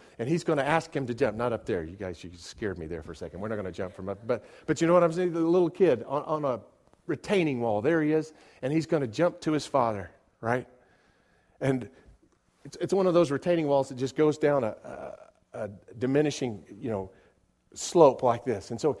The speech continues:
he jumps once, and he's just almost in his fingertips as soon as he jumps. "Daddy, Daddy, let's do it again." He jumps up, he runs down three or four more steps. The father's now, uh, two feet away. He jumps into his arms. A little bit farther down, jumps again.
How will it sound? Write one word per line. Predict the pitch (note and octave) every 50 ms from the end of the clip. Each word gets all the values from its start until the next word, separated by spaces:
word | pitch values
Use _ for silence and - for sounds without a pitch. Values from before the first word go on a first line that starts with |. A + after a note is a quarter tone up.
| - - -
he | - D#3+
jumps | B2 G2+ D#3 E3 E3+ D#3+ D#3+ -
once, | C#3 C#3+ E3+ E3+ F3 -
and | C#3+
he's | C3 G#2+ -
just | - - F#3 F3 F3+
almost | - E3+ F#3 F#3+ F#3 E3 - -
in | D#3 C#3+
his | B2+ -
fingertips | - F3 E3 D3 C#3+ - - D#3+ D3 - -
as | A#2 -
soon | - D3+ D3
as | C#3+ B2+
he | C3+ B2+
jumps. | B2 C3 A2 E2+ F2 - - - - _ - - - - - - -
"Daddy, | G#3+ G#3+ G3+ F#3
Daddy, | E3+ D3+ F#3 F3 D#3 C#3
let's | C3 C#3 C3
do | - F#3 E3
it | D#3
again." | C#3 B2 D3 A2+ F2+ F2 F#2 _ _ _ _ _ _ _
He | - D#3 C3+
jumps | G#2+ E3 D#3+ C#3+ -
up, | E3 -
he | D3+ C3+
runs | C#3 C#3+ C#3+
down | C#3 - C#3+ C3
three | - C#3 C3
or | C3
four | B2+ - C#3 C3
more | C3 C3 A#2+ A2+
steps. | A2 - - A#2+ G2+ - -
The | - G#2
father's | - C3 A#2+ - _ - -
now, | C3 A#2+ G#2 F#2 - - - _ _
uh, | - A#2 A2
two | - - E3 D3+
feet | - - D#3+ B2+
away. | A#2 A2 G#2 F2+ F2
He | C3+
jumps | D#3 - A3 F3 C3 - - - - -
into | - D3 C3+ C3+
his | C3 A2+
arms. | B2+ A#2 F#2+ E2+ - - - - _ _ - - -
A | D#3+
little | F3 F3+
bit | D#3+ F3 C#3
farther | - - F3 E3 D#3+ C#3 C3 C3
down, | A2+ C3 B2+ - - - - - - - -
jumps | - G#3 G3 F#3 - -
again. | F3+ C#3+ C3+ C3 G2 E2